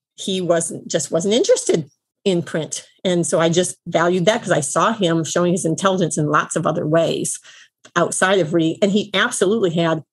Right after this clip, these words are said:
a positive relationship with print. He was in books all the time.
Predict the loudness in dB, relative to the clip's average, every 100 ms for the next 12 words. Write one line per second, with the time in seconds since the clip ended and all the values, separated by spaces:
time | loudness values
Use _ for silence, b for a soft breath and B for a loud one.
0 | _ _ _ _ 0 0 -2 0 2 2
1 | 0 -2 0 0 2 0 -4 -6 -10 _
2 | -2 -2 -6 -4 -2 2 0 2 2 2
3 | 2 0 0 -10 -12 _ 0 0 -2 -2
4 | -2 -2 -6